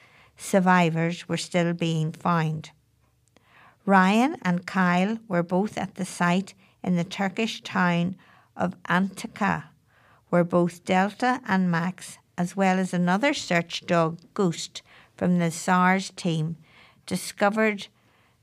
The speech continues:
their people alive in the rubble. They said last Wednesday before breakfast they were called to a site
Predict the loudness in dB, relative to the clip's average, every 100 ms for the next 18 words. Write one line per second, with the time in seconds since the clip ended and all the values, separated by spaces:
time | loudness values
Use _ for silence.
0 | _ 2 4 2 -4 -10 _ _ _ _
1 | _ _ -4 -4 0 0 -2 -2 0 2
2 | 2 2 0 -2 -4 -2 -2 -2 -4 -8
3 | -10 _ _ _ _ _ _ _ _ _
4 | -2 0 0 2 4 4 2 2 2 0
5 | -2 -2 0 0 -4 -4 -2 0 -2 -4
6 | -4 -2 0 0 0 0 -2 -8 -8 -10
7 | -20 -20 -20 _ 2 4 4 2 0 0
8 | 2 0 -2 -2 -2 0 2 2 0